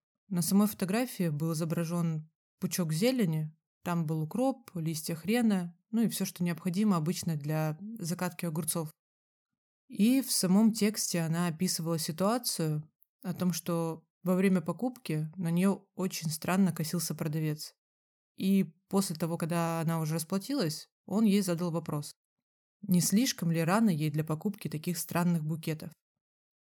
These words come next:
Как вы уже догадались, моя знакомая — это молодая девушка, а продавец своим вопросом пытался намекнуть,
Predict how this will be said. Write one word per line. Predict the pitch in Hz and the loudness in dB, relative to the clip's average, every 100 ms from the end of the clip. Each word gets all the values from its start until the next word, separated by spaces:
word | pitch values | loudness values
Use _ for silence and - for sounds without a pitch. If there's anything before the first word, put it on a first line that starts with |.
| _ _ _ _ | _ _ _ _
Как | - 196 190 | -2 -2 0
вы | |
уже | 185 170 | 0 0
догадались, | 160 185 214 254 170 - - - - | 0 2 2 2 2 0 -8 -12 -4
моя | 165 175 170 | 0 0 2
знакомая — | 170 165 185 170 160 156 | 0 2 2 2 0 -4
это | 160 156 156 160 _ _ | -4 -2 -2 -6 _ _
молодая | 170 170 165 156 | 0 2 2 0
девушка, | 156 240 262 202 - 160 156 - _ - | 2 2 0 -4 -6 -10 -10 -16 _ -6
а | 170 | -4
продавец | 165 160 160 226 233 | -2 -4 0 0 2
своим | - 160 156 | 2 2 0
вопросом | 156 - 226 226 165 151 | 0 -2 -2 0 0 -2
пытался | - 170 175 - | -2 -2 -2 -2
намекнуть, | 165 170 196 247 - | -2 0 2 0 -2